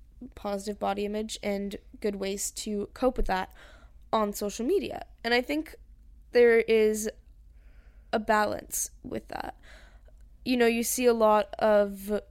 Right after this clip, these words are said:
people that don't believe that you can have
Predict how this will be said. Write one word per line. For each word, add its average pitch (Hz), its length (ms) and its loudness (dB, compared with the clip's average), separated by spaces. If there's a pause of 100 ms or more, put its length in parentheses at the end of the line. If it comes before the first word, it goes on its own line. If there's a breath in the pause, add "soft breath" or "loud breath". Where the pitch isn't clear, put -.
people 202 800 0 (320)
that 208 360 0
don't 196 260 -2
believe 202 400 -4
that 226 120 -4
you 208 100 -6
can 208 140 -4
have 202 460 -6